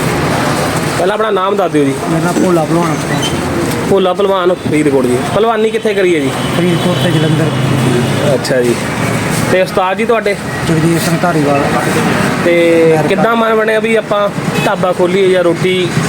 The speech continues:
Speaker 1: ਖਿਲਾਈਏ? ਬਹੁਤ ਰੇਟ ਤੁਹਾਡੇ ਦੇਖਿਆ, ਵਾਜਬ ਰੇਟ ਆ।
Speaker 2: ਪਹਿਲਾਂ ਆਪਣਾ, ਅ, ਦੁੱਧ ਦਾ ਕੰਮ ਸੀਗਾ ਜੀ, ਉਸ ਤੋਂ ਬਾਅਦ ਵਿੱਚ ਨਾਲ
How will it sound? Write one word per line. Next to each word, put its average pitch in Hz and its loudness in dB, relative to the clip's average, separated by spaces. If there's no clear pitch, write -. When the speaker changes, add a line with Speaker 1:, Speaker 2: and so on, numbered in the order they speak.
Speaker 1:
ਖਿਲਾਈਏ? 170 0
ਬਹੁਤ 190 0
ਰੇਟ 214 0
ਤੁਹਾਡੇ 220 0
ਦੇਖਿਆ, 196 0
ਵਾਜਬ 180 0
ਰੇਟ 185 0
ਆ। 185 -2
Speaker 2:
ਪਹਿਲਾਂ 190 2
ਆਪਣਾ, 202 0
ਅ, 175 2
ਦੁੱਧ 160 2
ਦਾ 196 4
ਕੰਮ 180 2
ਸੀਗਾ 170 2
ਜੀ, 165 2
ਉਸ 170 0
ਤੋਂ 175 2
ਬਾਅਦ 185 2
ਵਿੱਚ 180 0
ਨਾਲ 156 2